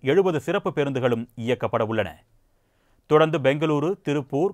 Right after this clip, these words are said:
கோயம்புத்தூர் உள்ளிட்ட பிற மாவட்டங்களில் இருந்து இருநூறு பேருந்துகள் என மொத்தம்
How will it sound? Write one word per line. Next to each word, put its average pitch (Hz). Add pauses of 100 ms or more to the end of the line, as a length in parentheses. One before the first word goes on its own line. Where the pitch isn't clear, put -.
கோயம்புத்தூர் 165
உள்ளிட்ட 139
பிற 151
மாவட்டங்களில் 143
இருந்து 120
இருநூறு 165
பேருந்துகள் 139
என 120 (380)
மொத்தம் 151